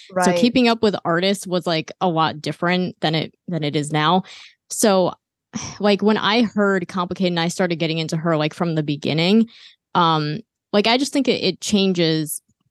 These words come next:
Speaker 1: the way that we kinda grew up with her. Like, I,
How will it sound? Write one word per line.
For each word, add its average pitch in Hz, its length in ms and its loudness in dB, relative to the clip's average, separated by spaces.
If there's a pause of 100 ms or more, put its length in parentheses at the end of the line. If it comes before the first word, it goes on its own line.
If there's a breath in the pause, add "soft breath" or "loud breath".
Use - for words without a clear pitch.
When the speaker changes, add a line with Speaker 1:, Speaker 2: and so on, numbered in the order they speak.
(220)
Speaker 1:
the 185 120 4
way 165 260 2
that 156 240 -2
we 156 420 0 (680)
kinda 170 220 -2
grew 156 260 -2
up - 160 -6
with 175 140 0
her. 214 220 2
Like, 170 280 -2
I, 214 300 2